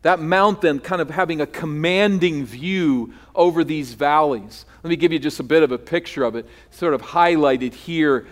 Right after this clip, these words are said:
this Temple Mount area at the top right of the picture, elevated above the city and looking over these valleys. So the valleys there on cutting ar-, around that little point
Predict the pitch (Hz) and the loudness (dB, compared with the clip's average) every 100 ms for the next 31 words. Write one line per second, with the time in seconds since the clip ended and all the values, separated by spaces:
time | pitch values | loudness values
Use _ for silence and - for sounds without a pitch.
0 | - 143 - - 170 160 143 120 135 147 | -8 -8 -8 -4 -4 -2 -4 -4 -2 0
1 | 151 151 131 127 123 123 127 - 151 139 | 0 -2 -2 -2 -2 -4 -10 -6 -2 -2
2 | 127 120 135 139 131 131 110 - - 170 | -2 0 2 0 -4 -12 -16 -16 -12 -10
3 | - 120 113 - - 160 175 143 156 147 | -10 -14 -14 -16 -2 2 2 0 -2 -2
4 | 139 123 107 156 160 151 127 131 - 180 | -2 -4 -2 2 4 2 -4 -10 -4 -2
5 | 160 135 120 135 160 165 147 170 160 147 | 0 0 -2 -4 -4 -6 -8 -2 -2 -2
6 | 127 127 113 113 135 147 147 110 107 - | -4 -6 -8 -4 0 2 0 -2 -10 -20
7 | - _ _ _ - - _ - 156 139 | -20 _ _ _ -20 -20 _ -4 -2 0
8 | 147 175 180 147 139 123 - 151 139 143 | 4 6 6 6 2 -2 -6 -2 2 2
9 | 143 127 135 - - 170 156 143 147 127 | 2 -2 -8 -12 -2 -2 0 -4 -6 -6
10 | 156 139 147 151 139 135 156 147 123 - | -2 0 0 0 0 -2 -2 -4 -4 -8
11 | - 180 123 131 - | -8 -4 -4 -8 -14